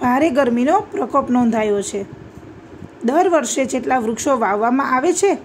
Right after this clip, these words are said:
એ કરતાં તો વધુ વૃક્ષો કાપી નાખવામાં આવે છે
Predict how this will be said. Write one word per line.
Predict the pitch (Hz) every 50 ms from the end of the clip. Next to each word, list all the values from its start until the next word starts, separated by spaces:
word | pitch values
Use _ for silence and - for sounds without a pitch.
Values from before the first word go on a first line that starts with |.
| - - - - - - - 359
એ | 285 302
કરતાં | - - 285 240 220 - 233 233
તો | 220 247
વધુ | 233 226 226 202 247 247
વૃક્ષો | 214 208 220 214 - 311 349 349 359 -
કાપી | - 320 - 330 - 247
નાખવામાં | 233 226 220 - - 233 214 214 208 196
આવે | 190 190 196 196
છે | 190 - -